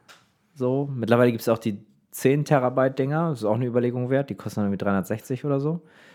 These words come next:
Aber es sind halt auch nochmal zwei Terabyte mehr und, ähm, genau, davon brauchst du dann zwei und dann brauchst du das nas, Schrägstrich das. Ähm,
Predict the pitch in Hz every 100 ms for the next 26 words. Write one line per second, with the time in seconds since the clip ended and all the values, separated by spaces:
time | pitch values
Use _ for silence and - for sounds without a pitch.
0 | - - _ _ _ _ - 110 117 131
1 | 127 139 113 110 - 107 117 101 95 95
2 | 101 113 190 143 123 123 127 - - -
3 | 117 117 113 117 123 98 80 98 90 -
4 | 78 73 - - 87 113 131 87 87 87
5 | 82 - 87 113 - - - - - -
6 | - 50 117 - - _ _ _ _ _
7 | _ _ _ _ - - - - - -
8 | - 110 110 110 107 104 104 113